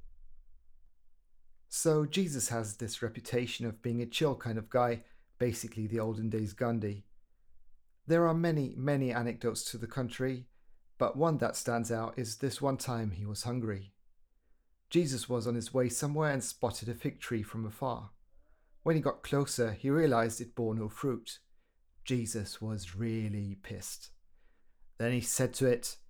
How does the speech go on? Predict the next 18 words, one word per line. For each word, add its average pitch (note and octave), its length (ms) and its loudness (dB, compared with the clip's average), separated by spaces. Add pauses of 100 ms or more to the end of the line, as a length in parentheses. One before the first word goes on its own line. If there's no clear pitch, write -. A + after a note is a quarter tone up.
(260)
"May A#2+ 180 2
you B2 380 4
never B2+ 400 4
bear A#2+ 240 0
fruit A#2 400 -2
again." B2 460 2 (520)
Immediately, A2+ 760 2
the G2+ 120 -10
tree G2+ 380 -4
withered. G#2+ 480 -4 (1600)
His E3 160 -2
apostles E3 520 0
witnessed B2+ 360 -2
the A2+ 80 0
episode A#2 400 -2
and A#2+ 100 2
were A#2+ 140 4
like, A#2+ 280 2